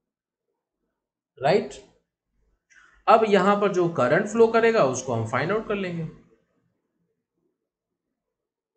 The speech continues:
ओके। यहाँ जो current flow करता है, this current is what? I, इसी current को find out करने के लिए बोला है, तो इस current को हम find out कर लेंगे।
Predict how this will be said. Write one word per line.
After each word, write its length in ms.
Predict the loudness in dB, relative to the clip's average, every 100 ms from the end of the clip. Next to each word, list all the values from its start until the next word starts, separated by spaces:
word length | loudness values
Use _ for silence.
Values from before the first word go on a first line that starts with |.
| _ _ _ _ _ _ -14
ओके। 280 | -4 -4 -4 -14 _ _ _ _ _ -6
यहाँ 360 | 0 2 4
जो 160 | 4 2
current 340 | 2 2 0
flow 160 | 0 -2
करता 320 | -2 -2 0
है, 160 | -2 0
this 200 | -2 -2 -2
current 260 | -2 -2 -4
is 120 | -4
what? 300 | 2 2 0 0 0
I, 100 | 2 -2 -6 -2
इसी 200 | -2 -2
current 320 | -2 0 0 -2
को 100 | -4
find 280 | -2 0 0
out 140 | 0
करने 220 | 0 -2
के 100 | 0
लिए 100 | 0
बोला 260 | 0 -2 -2
है, 120 | -4 -10 -20 -8
तो 60 |
इस 140 | -8 0
current 320 | 2 2 0
को 100 | -2
हम 80 | -2
find 260 | -2 -2
out 160 | -4 -6
कर 100 | -8
लेंगे। 280 | -8 -10